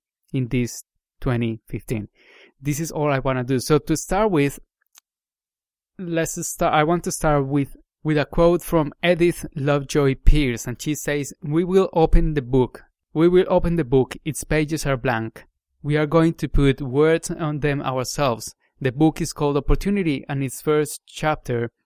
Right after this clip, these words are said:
is New Year's Day." I love this quote, and I can feel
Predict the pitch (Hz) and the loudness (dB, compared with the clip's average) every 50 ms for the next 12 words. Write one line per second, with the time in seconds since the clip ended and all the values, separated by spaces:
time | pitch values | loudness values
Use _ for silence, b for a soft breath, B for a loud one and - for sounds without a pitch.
0 | _ _ - 147 131 - 143 139 135 135 127 123 123 120 113 110 107 120 123 113 | _ _ -8 -8 -6 -4 -4 -2 -2 -2 -2 -2 -4 -6 -6 -6 -4 -4 -2 -2
1 | - - - _ _ _ _ _ _ - - 143 139 139 147 165 165 - - - | -4 -8 -12 _ _ _ _ _ _ -2 0 0 0 2 4 4 4 2 0 -2
2 | 127 - - - 143 123 120 123 120 113 120 120 127 123 123 - - 147 143 131 | -6 -8 -4 -2 0 0 0 0 0 0 -2 -2 0 -2 -2 -4 -4 -4 -4 -4
3 | - 156 151 143 - 151 143 139 135 127 123 120 - | -2 -4 -6 -4 -2 0 2 2 2 2 0 -4 -6